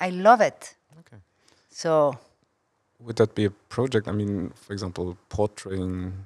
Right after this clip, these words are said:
Speaker 2: those women that you, that you met
Speaker 1: Yeah, I,
Speaker 2: or
Speaker 1: I,
Speaker 2: some-
Speaker 1: I, I, I, I, I, I don't know if I'm very good at taking portraits, like, uh,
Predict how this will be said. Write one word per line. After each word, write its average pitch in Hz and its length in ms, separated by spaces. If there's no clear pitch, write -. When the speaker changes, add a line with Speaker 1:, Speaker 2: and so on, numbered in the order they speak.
Speaker 2:
those 90 380
women 110 480
that - 200
you, 85 200
that - 200
you 87 80
met 85 240
Speaker 1:
Yeah, 262 160
I, 233 80
Speaker 2:
or 180 100
Speaker 1:
I, 202 140
Speaker 2:
some- 143 140
Speaker 1:
I, 240 180
I, 226 120
I, 214 300
I, 214 320
I, 202 560
I 214 120
don't 226 300
know 311 80
if 302 120
I'm 214 100
very 208 200
good 196 180
at - 280
taking 190 340
portraits, 190 600
like, 160 240
uh, 135 80